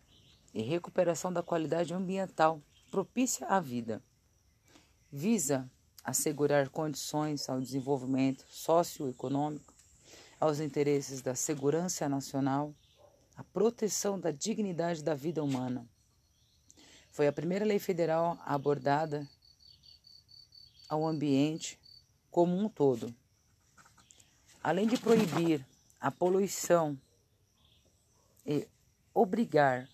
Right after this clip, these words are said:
ao licenciamento e regularização, aliás,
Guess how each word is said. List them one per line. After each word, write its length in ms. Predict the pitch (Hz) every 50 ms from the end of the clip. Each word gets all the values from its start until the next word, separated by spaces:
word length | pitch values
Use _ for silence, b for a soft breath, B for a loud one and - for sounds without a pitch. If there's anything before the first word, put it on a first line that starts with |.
| -
ao 200 | - 131 131 123
licenciamento 1200 | 131 143 180 240 233 - - 214 214 214 208 - - - 175 151 147 143 156 156 147 - - 131 123
e 60 | 131
regularização, 1120 | 131 117 113 - 196 196 170 185 175 170 156 151 139 - 143 139 - - - 131 127 - - - _ _ _ _ _ _ _ _ _ _ _ _ _ _ - - - b b b b b b b b _
aliás, 640 | - 127 123 123 120 113 110 110 107 - - - -